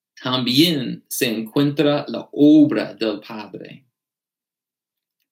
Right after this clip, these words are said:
Por ejemplo, al comienzo de Génesis,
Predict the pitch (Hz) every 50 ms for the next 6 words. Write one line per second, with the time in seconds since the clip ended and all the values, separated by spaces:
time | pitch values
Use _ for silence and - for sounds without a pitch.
0 | _ _ _ _ _ _ 120 123 123 139 165 175 160 143 127 127 123 120 117 -
1 | - 143 139 139 139 139 139 139 135 131 135 135 156 165 175 160 139 - - -
2 | - - - - - _